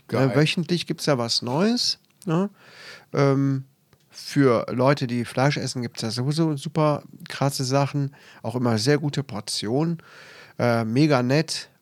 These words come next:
Speaker 2: Auch natürlich nicht ganz günstig, aber das ist es mir dann ganz selten auch mal wert, hier nebenan essen zu gehen.
Speaker 1: Ja, klar.
Speaker 2: Mm, wirklich schöne Sache. Da wüsste ich jetzt nicht, warum ich da zur Futterkrippe fahren soll.
Speaker 1: Nee, gibt's doch
Speaker 2: Ja.
Speaker 1: keinen Grund.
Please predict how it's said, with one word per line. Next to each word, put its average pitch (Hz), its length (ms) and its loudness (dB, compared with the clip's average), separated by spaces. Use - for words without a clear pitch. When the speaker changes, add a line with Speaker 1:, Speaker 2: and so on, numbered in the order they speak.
Speaker 2:
Auch 139 240 4
natürlich 170 380 0
nicht 139 180 -4
ganz 131 320 2
günstig, 156 720 -2
aber 123 320 2
das 123 160 -6
ist 147 140 -4
es 135 100 -6
mir 135 100 2
dann 120 220 0
ganz 127 280 0
selten 123 300 0
auch - 220 -8
mal 107 220 -4
wert, 120 280 0
hier 113 140 -6
nebenan 113 460 -4
essen 139 320 -4
zu - 160 -6
gehen. 117 420 -6
Speaker 1:
Ja, 127 220 2
klar. 143 360 2
Speaker 2:
Mm, 127 340 -2
wirklich 175 500 0
schöne 180 380 2
Sache. 151 400 0
Da 123 140 0
wüsste 143 220 -2
ich 135 80 -8
jetzt - 200 -6
nicht, 151 200 -2
warum 151 260 0
ich 135 100 -6
da 143 240 2
zur - 160 -6
Futterkrippe 113 800 -6
fahren 104 400 -10
soll. 117 340 -4
Speaker 1:
Nee, 135 220 2
gibt's 95 160 -6
doch 165 60 4
Speaker 2:
Ja. 156 180 6
Speaker 1:
keinen 147 100 4
Grund. 131 340 0